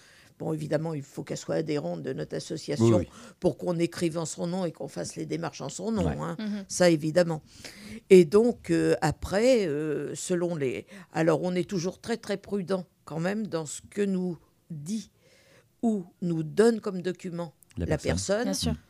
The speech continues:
Speaker 1: À savoir que quand on fait un courrier, on dit toujours, Madame une telle ou Monsieur un
Speaker 2: Mhm.
Speaker 1: tel nous a dit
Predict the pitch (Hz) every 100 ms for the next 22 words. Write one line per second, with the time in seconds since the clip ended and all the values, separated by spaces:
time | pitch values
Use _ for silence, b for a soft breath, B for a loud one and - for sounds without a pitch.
0 | b b - - 180 170 180 165 165 180
1 | 170 165 175 160 143 - 156 160 220 240
2 | - 156 156 156 - 147 202 240 B B
3 | B B - 170 170 160 156 147 - 196
4 | 180 160 156 - 151 147 165 190 220 202
5 | 160 139 151 139 143